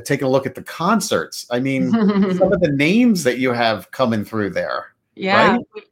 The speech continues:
Speaker 2: Yeah, definitely. We have, you know, looking at our schedule, I think some of the ones I'm most excited for over at the Performing Arts Center, we have Little Big Town coming back with two shows. Um, the last time we saw them, they were here at the arena. Um, so you'd think, you know, they're taking a step back, and that seems counterintuitive, but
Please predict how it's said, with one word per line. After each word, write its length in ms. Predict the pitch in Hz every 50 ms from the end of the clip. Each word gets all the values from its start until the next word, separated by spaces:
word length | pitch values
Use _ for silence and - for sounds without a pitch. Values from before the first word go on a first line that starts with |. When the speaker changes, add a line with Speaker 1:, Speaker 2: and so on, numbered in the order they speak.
| _ _
Speaker 2:
Yeah, 420 | 208 220 240 240 214 190 185 196
definitely. 440 | 196 196 233 233 - 226 208 190 185
We 200 | 190 185 214 220
have, 400 | 220 220 220 208 202 196 196 - - - - - - -
you 80 | - 214
know, 100 | 196 185
looking 260 | 196 220 220 247 262
at 60 | 262
our 100 | 240 226
schedule, 340 | 214 220 220 202 196 202 202
I 140 | 196 190 190
think 180 | 196 196 190
some 180 | 185 - 214 208
of 60 | 202
the 60 | 202
ones 220 | 202 190 185 190 185
I'm 160 | 180 175 185
most 240 | 185 180 185 - 202
excited 420 | 190 - - 180 175 175 185 175
for 460 | - 190 185 180 180 170 170 160 - -
over 240 | 180 180 175 185 180
at 80 | 175
the 60 | 175
Performing 340 | 165 - - 185 175 175 170
Arts 160 | 165 165 165
Center, 180 | - 185 175 170
we 60 | 170
have 140 | 165 165 175
Little 160 | 202 214 208
Big 200 | 190 196 190 190
Town 300 | 185 - 185 180 180 185
coming 300 | 185 185 180 180 180 180
back 240 | 175 170 170 180 175
with 160 | 190 180 -
two 200 | - - 190 185
shows. 540 | 180 - - 170 170 170 175 175 175 165 - - - - - - -
Um, 240 | - 180 180 170 170
the 80 | 160 196
last 220 | 214 233 254 247
time 120 | - 233 202
we 100 | 196 190
saw 260 | - - 269 285 247
them, 180 | 226 196 190
they 100 | 190 190
were 100 | 190 190
here 200 | 196 214 226 233
at 80 | 233 -
the 120 | 196 185
arena. 540 | 180 185 214 254 285 262 202 185 170 170 180 - - - _ _ _ _ _ -
Um, 480 | 196 190 185 180 175 170 170 165 - - -
so 140 | - - 269
you'd 180 | 254 240 220 220
think, 180 | 285 277 262
you 80 | 262 247
know, 100 | 233 220
they're 120 | 220 226
taking 340 | - 285 311 311 311 277 240
a 40 | 220
step 300 | 220 - 220 202 - -
back, 280 | 294 339 320 285 277
and 100 | 233 208
that 160 | 208 202 196 202
seems 260 | - 247 240 226 220
counterintuitive, 880 | - 226 214 208 196 190 190 190 - 254 254 262 254 233 208 196 -
but 240 | - 202 190 -